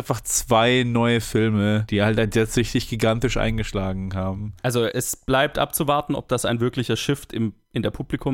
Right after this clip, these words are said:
Speaker 2: Publikumsbewegung ist sozusagen, ne? Dass wir wirklich ein, weil ich meine, ein paar der größten Flop des, Flops des Jahres sind Superheldenfilme, ne? Also
Speaker 1: Ja.
Speaker 2: hier, The Flash ist einfach der größte Flop des Jahrzehnts bisher. Und ich bin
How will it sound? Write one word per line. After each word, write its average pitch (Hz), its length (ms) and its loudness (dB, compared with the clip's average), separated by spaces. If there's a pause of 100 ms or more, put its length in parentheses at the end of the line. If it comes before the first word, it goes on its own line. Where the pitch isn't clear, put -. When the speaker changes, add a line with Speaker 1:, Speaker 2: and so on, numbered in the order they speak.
(120)
Speaker 2:
Publikumsbewegung 131 720 -4
ist - 180 -6
sozusagen, 131 560 -4
ne? 117 160 -4 (460)
Dass 113 160 -2
wir 110 120 2
wirklich 120 380 0
ein, 113 380 2 (180)
weil 131 180 2
ich 123 100 -2
meine, 127 240 0 (200)
ein 120 120 -4
paar 123 120 2
der 110 100 0
größten 123 340 0
Flop - 240 0
des, - 260 -2
Flops - 280 -2
des 104 120 -2
Jahres 101 300 2
sind 101 120 -2
Superheldenfilme, 101 800 -4
ne? 104 240 -8 (100)
Also 101 400 -8
Speaker 1:
Ja. 110 160 2
Speaker 2:
hier, 98 240 -2
The 113 80 -4
Flash 110 460 0
ist - 280 -6
einfach - 280 -4 (280)
der 117 100 -2 (200)
größte - 260 -4
Flop - 200 -4
des - 140 -8
Jahrzehnts 110 480 -4
bisher. - 420 -10 (540)
Und 104 580 -2
ich - 200 -4
bin 147 340 0